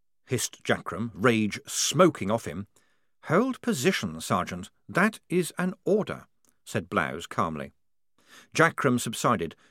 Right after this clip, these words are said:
but only into the deceptive calm of a volcano waiting to explode. The relentless chatter of the clacks went on. It seemed to go on forever. Beside Polly, Sergeant Jackram seethed and fretted like a dog on a leash.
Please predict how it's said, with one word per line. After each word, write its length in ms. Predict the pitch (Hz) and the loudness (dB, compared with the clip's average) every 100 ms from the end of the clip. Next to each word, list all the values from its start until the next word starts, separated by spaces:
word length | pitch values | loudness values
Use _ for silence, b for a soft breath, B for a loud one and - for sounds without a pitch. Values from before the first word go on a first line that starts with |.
| b | b
but 140 | - - | -10 2
only 420 | 170 147 101 98 | 4 6 4 2
into 160 | 120 110 | -2 -4
the 80 | 110 | -2
deceptive 680 | 143 - 196 - - 143 | -2 0 -2 -2 -6 -6
calm 360 | - - 95 85 | -4 -2 -2 -2
of 100 | 87 | -4
a 60 | 101 | 0
volcano 600 | 113 - - 143 80 80 | 0 0 -2 -4 -4 0
waiting 340 | 110 101 90 | 0 0 -6
to 80 | 92 | -8
explode. 580 | - - 147 107 - - _ _ _ _ _ _ _ | -10 -6 -6 -6 -10 -20 _ _ _ _ _ _ _
The 80 | 131 | 2
relentless 520 | 139 180 190 170 - - _ _ | 6 4 2 -2 -4 -8 _ _
chatter 340 | - 147 - | -2 -2 -4
of 180 | 92 85 | -6 -6
the 80 | - | -10
clacks 440 | - 131 - - | -4 -4 -4 -6
went 160 | 101 101 | -4 0
on. 280 | 92 65 - b b b b | -2 -4 -14 b b b b
It 140 | 107 | -10
seemed 360 | - - 180 196 | -4 0 2 2
to 60 | 151 | 2
go 280 | 120 104 - | 2 2 4
on 320 | 127 131 131 | 2 2 -2
forever. 480 | 131 135 92 76 71 _ _ _ _ _ _ - | -4 -6 -6 -10 -14 _ _ _ _ _ _ -8
Beside 360 | 110 175 233 | 2 4 4
Polly, 360 | 196 131 73 98 _ _ _ | 4 0 0 -8 _ _ _
Sergeant 520 | - 147 143 139 - | 0 2 4 0 -2
Jackram 460 | 95 147 - 87 92 | 0 0 0 -4 -4
seethed 640 | - 147 117 85 82 73 | -2 2 2 0 -4 -8
and 160 | 90 85 | -8 -8
fretted 440 | - 156 - 87 | 0 0 2 -6
like 140 | 76 92 | -6 -8
a 60 | |
dog 300 | 87 139 107 | 0 2 4
on 80 | 104 | 4
a 40 | |
leash. 380 | 98 101 - - | 2 -2 -4 -12